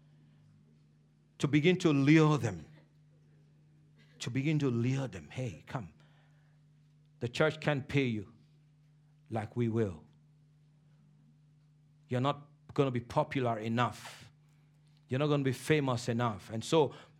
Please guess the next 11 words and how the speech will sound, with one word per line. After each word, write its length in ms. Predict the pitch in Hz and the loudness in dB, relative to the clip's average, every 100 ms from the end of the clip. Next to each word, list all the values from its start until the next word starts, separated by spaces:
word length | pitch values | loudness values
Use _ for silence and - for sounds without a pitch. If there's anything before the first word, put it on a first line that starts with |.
| - | 2
people 280 | 175 175 147 | 2 4 4
leave 360 | 143 170 135 | 4 4 2
the 80 | 131 | 2
house 280 | 139 151 143 | 4 4 2
of 160 | 117 | -4
God 440 | 113 170 135 131 113 - - - - - | 2 4 4 -2 -12 -20 -20 -20 -10 -2
and 180 | 135 127 | 0 2
they 180 | 135 123 | 0 0
take 440 | - 202 185 110 | 0 0 0 -2
their 140 | 135 | -2
gift 680 | 117 156 151 - - - - | 0 2 2 2 -12 -16 -20